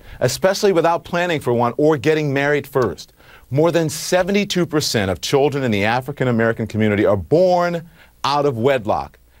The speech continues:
That means absent fathers. And the studies show that lack of a male role model is an express train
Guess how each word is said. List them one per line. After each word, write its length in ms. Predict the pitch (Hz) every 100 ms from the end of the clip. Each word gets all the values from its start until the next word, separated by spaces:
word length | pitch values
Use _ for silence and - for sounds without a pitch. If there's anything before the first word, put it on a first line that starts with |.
| -
That 220 | 156 -
means 400 | 151 147 135 - -
absent 520 | 135 143 143 - 139 - - -
fathers. 600 | 139 123 101 - 123 - _ _ -
And 120 | 135
the 60 | 131
studies 380 | 127 170 202 208
show 240 | 160 143
that 180 | 127 117
lack 380 | 113 139 175 175
of 80 |
a 60 | 156
male 360 | 135 147 180 170
role 240 | 147 143
model 420 | 131 117 120 123 - _ -
is 100 | 117
an 80 | 127
express 480 | 127 - 170 165 -
train 420 | 143 123 117